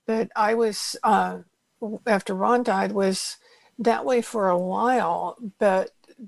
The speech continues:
then I started remembering how wonderful it was to live in the moment, as we had always talked about.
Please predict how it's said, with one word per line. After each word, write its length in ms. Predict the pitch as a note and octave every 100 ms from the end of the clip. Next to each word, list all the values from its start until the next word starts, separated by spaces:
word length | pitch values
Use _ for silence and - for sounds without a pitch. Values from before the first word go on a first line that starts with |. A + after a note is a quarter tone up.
| _ _ _ -
then 300 | G#3+ A3+ G#3
I 100 | G#3
started 520 | - - B3 A3+ F3+
remembering 760 | F#3 F#3+ F3+ A3 D4+ A#3 F3 F#3
how 200 | G#3 F#3
wonderful 540 | F#3+ A3+ A#3 - F3+
it 60 | -
was 360 | F#3+ F3+ F3+ -
to 320 | - G3 F#3+
live 260 | F#3+ F#3+ F3
in 100 | F3+
the 80 | F#3+
moment, 400 | A#3 C4+ E3 F#3
as 220 | F3+ G#3
we 140 | F3+
had 120 | F3
always 440 | F3 F3 F3 F#3 -
talked 340 | A3+ A3 -
about. 400 | F#3+ - E3+ G3